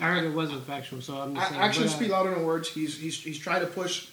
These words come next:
Speaker 2: legislation during his time in office to improve things for certain aspects of the black community.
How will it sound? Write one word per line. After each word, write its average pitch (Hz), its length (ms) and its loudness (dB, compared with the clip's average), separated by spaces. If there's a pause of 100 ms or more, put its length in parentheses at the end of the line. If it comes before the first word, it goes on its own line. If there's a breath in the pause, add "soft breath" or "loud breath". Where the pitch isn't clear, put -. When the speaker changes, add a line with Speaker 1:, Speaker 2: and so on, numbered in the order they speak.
(140)
Speaker 2:
legislation 165 720 -2
during 165 240 -2
his 165 140 -6
time 165 200 -4
in 160 80 -2
office 147 380 -8 (220 loud breath)
to 175 100 -4
improve 180 300 -4
things 165 180 -2
for 151 320 -4
certain - 380 0 (320)
aspects 170 400 0
of 151 60 -6
the 147 60 -6
black 143 200 -6
community. 131 340 -10